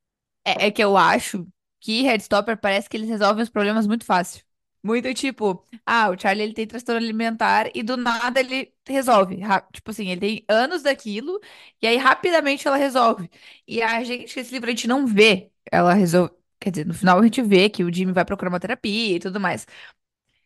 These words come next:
Mas esse é o famoso livro que, se tivesse uma terapeuta, tava tudo bem pra todo mundo, entendeu? Mas não tem, aí acontece esse tipo de coisa. Mas dito isso,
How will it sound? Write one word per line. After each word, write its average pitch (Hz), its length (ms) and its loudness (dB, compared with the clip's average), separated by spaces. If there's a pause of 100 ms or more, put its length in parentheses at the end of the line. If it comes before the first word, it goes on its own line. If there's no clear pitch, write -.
(100)
Mas 254 180 0
esse 339 160 0
é 294 40 4
o 294 40 2
famoso 226 320 2
livro 208 360 6
que, 311 220 -2
se - 200 -12
tivesse 202 300 -4
uma 180 80 -6
terapeuta, 208 720 -4 (580)
tava 277 180 0
tudo 311 160 0
bem 320 120 2
pra 320 120 2
todo 330 220 2
mundo, 254 220 2
entendeu? 202 240 -2
Mas 190 200 -4
não 294 120 -8
tem, 294 300 4
aí 302 160 0
acontece 294 420 -2
esse - 140 -16
tipo - 180 -20
de - 60 -20
coisa. 185 260 -6 (680)
Mas 226 280 4
dito 277 240 0
isso, 277 320 0